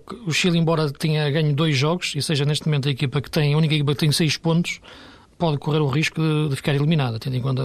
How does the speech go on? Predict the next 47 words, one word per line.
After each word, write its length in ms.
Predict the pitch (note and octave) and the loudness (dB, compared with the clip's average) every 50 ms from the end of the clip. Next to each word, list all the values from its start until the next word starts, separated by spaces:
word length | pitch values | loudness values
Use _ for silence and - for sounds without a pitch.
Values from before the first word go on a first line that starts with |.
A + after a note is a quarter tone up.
| C3 C#3 - | -4 -6 -4
a 40 | B2 | -4
Suíça 280 | - - D#3+ C3+ - C#3+ | -2 -2 -2 -2 -2 -2
poder 200 | C3+ D#3 C#3+ C#3 | -2 0 0 2
ganhar 160 | C#3 C#3+ C#3+ | 2 2 2
às 140 | C#3+ B2+ C#3+ | 2 2 2
Honduras 320 | D3 C#3 D#3 E3 E3 C3+ | 2 2 2 2 2 2
e 40 | C#3 | 0
a 40 | C3+ | 0
Espanha 360 | A#2+ - - D3 C#3 C#3 C#3 | -2 -2 -2 0 0 0 0
poder 220 | - - - C#3+ B2+ | -2 -4 -6 -4 -4
fazer 200 | - C3+ B2+ C3+ | -2 -2 -2 0
dois 140 | C#3 D3 C#3 | 0 0 0
resultados, 500 | C3 A#2+ C3 B2+ A#2 C#3+ C#3+ - - - - - - - - - - - - - - - - - - - | 0 -2 -2 -2 -2 -2 -2 -2 -4 -8 -12 -16 -18 -18 -20 -20 -20 -20 -20 -20 -20 -20 -20 -20 -12 -6
eh, 520 | D#3 D3 C#3+ C#3 C3+ C3+ C#3 C#3 C#3 C#3 A3 A3+ A3+ - - - | -4 -2 -2 -2 -2 -2 -2 -4 -6 -6 -10 -12 -14 -16 -4 -2
mais 160 | D#3+ D#3 C#3 | 0 0 2
confortáveis, 680 | - D3+ C#3 - C#3+ C#3 - F3 E3 F#3 G3 F#3 - - | 0 0 -2 -2 -2 -2 0 0 2 0 0 -2 -2 -2
ganhando 320 | C#3 A#2 A2+ A#2 A2+ B2 | -2 -2 0 0 0 0
às 120 | B2 B2 B2 | 0 0 0
Honduras 300 | C3 B2 D3+ D#3 D#3 C3 | 0 0 0 0 0 0
e 60 | C3 | -2
ao 80 | A#2 A2 | -2 -2
Chile. 220 | - - - - - - - | -4 -6 -8 -12 -16 -8 -2
Mas, 100 | - E3 | 0 2
enfim, 240 | D#3+ C#3 - - F#3+ G3+ | 2 0 0 -4 -10 -6
isto 200 | - - - - | -4 -2 -2 0
aqui 180 | D3 B2 D#3 | 0 0 0
são 180 | C#3 - D#3+ C#3+ | 0 2 2 0
um 40 | C3+ | 2
pouco 380 | - E3 C3+ - - D3 C#3+ | 2 0 -2 -2 -4 -4 -2
ainda 480 | C3+ C3 C3 C3+ B2+ C3+ B2 A#2+ A#2 A#2 B2 - G3+ - - - - _ - - - - | 0 0 0 0 0 -2 -2 -4 -6 -8 -10 -12 -16 -20 -20 -20 -20 _ -12 -12 -6 -2
contas 340 | - D#3+ D3 C3 C#3 - | 0 0 2 2 0 0
que, 140 | - - C#3 | -2 -2 -4
e 320 | C3 B2+ B2 A#2 A#2 - B2 | -6 -4 -6 -6 -6 -2 0
análises 340 | A#2 C3+ C#3 C#3 A#2+ - | 2 2 2 2 0 0
que 60 | - - | -2 -2
faremos 220 | D3+ C#3+ C3 B2+ | -2 0 0 0
mais 200 | B2 C3+ C3 B2 - | 2 0 0 0 -2
tarde. 180 | - B2 A2+ - - - - - - - - - - - - - - - - - - - - - - - - | -4 -8 -10 -10 -14 -20 -20 -18 -18 -18 -18 -18 -18 -18 -18 -20 -20 -20 -20 -20 -20 -20 -20 -20 -20 -20 -8
Frente 220 | - - C4 A#3 B3 | -2 0 2 2 4
ao 40 | A3 | 4
jogo 140 | A3+ A3+ | 2 2
com 60 | G#3+ A3 | 2 2
o 40 | |
Brasil, 400 | G3 G3+ F#3+ D#3 E3 D3+ C3 C3 C3 - | 4 4 2 2 2 2 0 -2 -2 -2
penso 320 | - F3+ E3+ - - - | -2 0 0 0 -2 -4
que 60 | - | -6
Portugal 600 | - - - - E3 F3 D#3+ D#3 D3+ D3+ D3+ D3+ | -10 -12 -4 0 0 2 2 2 2 0 -2 -2